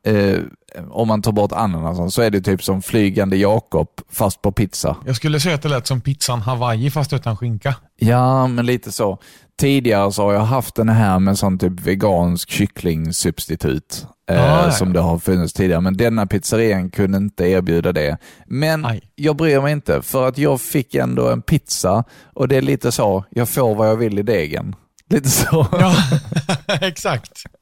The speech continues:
Speaker 1: Jag behöver inte så mycket, så mycket annat protein, utan det, det kan jag lösa på annat håll.
Speaker 2: Ja, eller, eller, men eller hur?
Speaker 1: Ja,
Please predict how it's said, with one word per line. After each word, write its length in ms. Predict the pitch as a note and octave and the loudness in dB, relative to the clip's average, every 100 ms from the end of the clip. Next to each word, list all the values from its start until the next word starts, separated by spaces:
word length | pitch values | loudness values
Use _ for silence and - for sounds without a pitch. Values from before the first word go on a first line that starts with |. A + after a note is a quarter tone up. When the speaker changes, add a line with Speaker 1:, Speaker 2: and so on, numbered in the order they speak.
| - _ - - B3 A3+ G#2+ | -20 _ -20 -12 -6 -4 -2
Speaker 1:
Jag 140 | D3 | 0
behöver 460 | C#3+ D#3+ E3 C3+ C#3 | 2 4 4 2 0
inte 200 | D3+ B2+ | 0 -4
så 140 | - | -2
mycket, 800 | G#2+ A2 - G2+ G2 G2+ G2 G2 | 0 -2 0 2 2 2 0 -2
så 320 | - - - A#2 | -6 -10 -4 -2
mycket 280 | A#2 A#2 | 0 -2
annat 360 | A2+ A#2 G#2+ G2 | 0 0 0 0
protein, 440 | G#2+ - A2+ F#2+ | -2 0 -2 0
utan 320 | G#2 - A2 A2+ | -2 -2 -2 0
det, 200 | B2+ B2 | 0 0
det 160 | C3 | -2
kan 140 | - C3 | 0 0
jag 80 | |
lösa 240 | B2+ A#2+ A#2+ | 0 0 -2
på 120 | B2+ | -2
annat 240 | B2 - - | -2 -4 -6
håll. 200 | G2+ - _ - - | -8 -12 _ -18 -4
Speaker 2:
Ja, 280 | F3+ - G#2+ _ - | -4 -4 -10 _ -4
eller, 140 | F3 | -2
eller, 200 | F3 G3 | 0 -2
men 180 | G3+ A3 | -2 -4
eller 240 | A3 A3+ | -2 -2
hur? 320 | A#3 D#3+ - - | -2 -2 -4 -2
Speaker 1:
Ja, 280 | C#3 D#3+ | 2 2